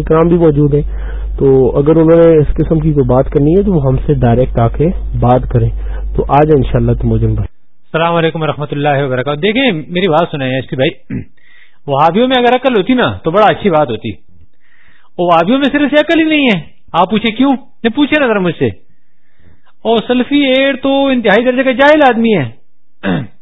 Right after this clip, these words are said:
Speaker 2: اور جتنے بھی وہ چار کا ڈولا ہے، یار میری آواز آ رہی ہے، کہیں میرا نیٹ بھی سلو ہے، میں بتاتا ہوں نا آپ کو۔ بھائی سہولت کا جو ان کے ساتھ پانچ سال سے ایشو چل رہا ہے، وہ ہے وہ توحید پہ۔ وہابیوں کا ہمارے ساتھ جو لفڑا ہے، وہ فقہ حنفیہ پہ ہے۔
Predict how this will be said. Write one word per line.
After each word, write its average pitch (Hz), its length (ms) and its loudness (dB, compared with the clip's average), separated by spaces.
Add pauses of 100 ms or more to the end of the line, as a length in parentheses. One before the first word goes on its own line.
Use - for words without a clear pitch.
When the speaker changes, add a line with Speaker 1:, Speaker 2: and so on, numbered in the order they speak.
(540)
Speaker 2:
اور 165 120 -2
جتنے 240 240 0
بھی 269 80 2
وہ 247 60 2
چار 220 260 4
کا 233 100 2
ڈولا 214 260 2
ہے، 247 80 2
یار 247 140 2
میری 240 240 0
آواز 208 200 2
آ 190 140 4
رہی 262 80 0
ہے، 262 40 0
کہیں 226 160 -2
میرا 196 480 0
نیٹ 170 220 0
بھی 196 160 -4
سلو 180 100 0
ہے، 214 40 2
میں 254 160 2
بتاتا 247 260 2
ہوں 311 60 0
نا 285 120 0
آپ 185 120 -4
کو۔ 113 280 -2 (880)
بھائی 294 580 4 (1160)
سہولت 240 340 2
کا 277 140 2
جو 240 100 0
ان 247 60 -2
کے 247 80 -2
ساتھ 240 220 0
پانچ 226 300 2
سال 233 140 4
سے 254 40 2
ایشو 240 160 0
چل 247 140 0
رہا 262 140 4
ہے، 277 140 2
وہ 277 80 0
ہے 254 140 4
وہ 285 60 0
توحید 285 440 4
پہ۔ 214 420 0 (1160)
وہابیوں 180 480 4
کا 269 80 2
ہمارے 220 240 4
ساتھ 240 200 0
جو 226 120 2
لفڑا 247 360 2
ہے، 285 80 4
وہ 269 160 2
فقہ 262 320 0
حنفیہ 226 480 2
پہ 233 220 4
ہے۔ 143 40 -4